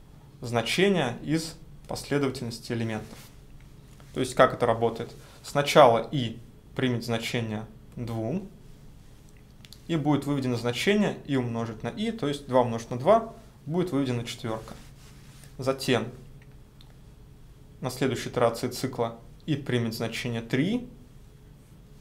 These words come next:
и будет выведено значение девять. Затем и примет значение пять, и будет выведено значение двадцать пять.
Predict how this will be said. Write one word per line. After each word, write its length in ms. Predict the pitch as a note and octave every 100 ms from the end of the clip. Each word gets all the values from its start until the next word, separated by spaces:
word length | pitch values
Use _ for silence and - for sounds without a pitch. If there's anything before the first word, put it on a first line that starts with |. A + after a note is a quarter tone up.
| - - - - -
и 60 | D#3
будет 280 | D3+ D#3+ D#3+
выведено 280 | D#3 D3 C#3+
значение 500 | D3 C#3+ D3+ C#3+ C3+
девять. 480 | C#3+ C#3+ C#3 - - - - - - - - - - -
Затем 480 | B2 B2 G3+ A#3+ A#3
и 160 | D3+
примет 320 | D3 C3 B2
значение 440 | A#2 A#2 - A#2+ B2
пять, 460 | B2 G#3 A#3 - - - - - - - - - - - - - - - - - - -
и 280 | B3+ D4 - - - -
будет 320 | - B2 D#3 C#3+
выведено 260 | C#3 B2+
значение 360 | A#2 A#2 - A#2
двадцать 300 | A2+ A#3+ -
пять. 260 | - -